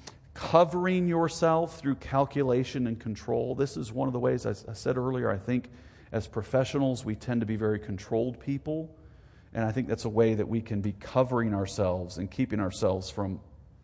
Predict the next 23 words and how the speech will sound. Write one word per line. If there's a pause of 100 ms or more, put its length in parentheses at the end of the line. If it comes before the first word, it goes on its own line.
(140)
authentic
community (460)
that
would
challenge
us. (840)
Um, (100)
image
maintenance,
performance (160)
pride. (760)
Uh,
these
are
things
that
I
think
are
at
the
root
of